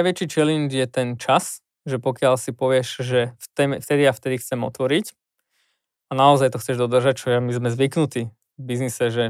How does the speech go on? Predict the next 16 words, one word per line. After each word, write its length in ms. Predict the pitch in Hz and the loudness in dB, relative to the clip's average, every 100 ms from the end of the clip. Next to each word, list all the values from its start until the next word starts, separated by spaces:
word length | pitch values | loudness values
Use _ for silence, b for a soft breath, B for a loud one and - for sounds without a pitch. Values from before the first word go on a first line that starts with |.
| 123 | -4
proste 320 | 117 120 117 | -8 -8 -8
keď 160 | 123 117 | -8 -8
si 80 | |
poviem, 320 | 120 127 127 120 | -2 2 2 0
že 80 | |
vtedy 320 | 113 131 123 123 | -4 -4 -2 -2
je 80 | |
môj 320 | 123 120 117 - _ _ _ _ _ _ _ _ | -2 -2 -4 -10 _ _ _ _ _ _ _ _
cieľ 400 | - 131 143 165 _ _ 135 | 2 6 6 4 _ _ -6
naplniť, 640 | 127 120 143 143 156 - _ _ _ _ | -4 -2 -2 -2 -2 -6 _ _ _ _
tak 160 | 113 - | -12 -10
idem 400 | 123 127 123 120 - | -4 -4 -4 -8 -4
do 240 | 127 120 | -2 2
toho. 320 | 131 147 196 b b b b b _ _ 123 | 2 4 2 b b b b b _ _ 4
Len, 240 | 131 131 | 4 4
eh, 800 | 131 131 131 127 131 131 131 127 | 4 6 8 8 8 8 6 4